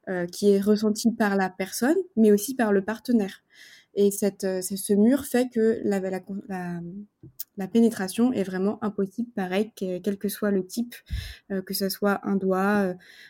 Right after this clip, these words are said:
un tampon, une cup. Alors après, il y a aussi du vaginisme, euh, partiel ou situationnel, on peut appeler ça, c'est-à-dire que certains objets vont pouvoir rentrer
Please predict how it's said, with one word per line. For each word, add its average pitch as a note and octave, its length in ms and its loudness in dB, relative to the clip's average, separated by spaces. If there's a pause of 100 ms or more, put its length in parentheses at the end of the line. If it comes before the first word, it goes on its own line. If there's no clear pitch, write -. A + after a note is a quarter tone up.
un G#3+ 120 2
tampon, G3 540 2
une F#3+ 120 4
cup. - 340 -6
Alors F#3+ 240 -4
après, F#3 220 0
il A#3+ 40 8
y A3 40 8
a - 20 6
aussi G3+ 160 0
du G#3+ 120 0
vaginisme, G3+ 760 4 (180)
euh, F3+ 200 -10
partiel A3+ 640 2 (680)
ou G#3 80 2
situationnel, A3+ 880 4
on G3 80 4
peut G3+ 120 -6
appeler F#3+ 220 -6
ça, G#3+ 280 -2 (340)
c'est-à-dire A3 420 4
que G#3+ 120 2
certains C4 480 4
objets A#3+ 320 6
vont G#3+ 140 4
pouvoir G3+ 640 -2
rentrer G3 480 -4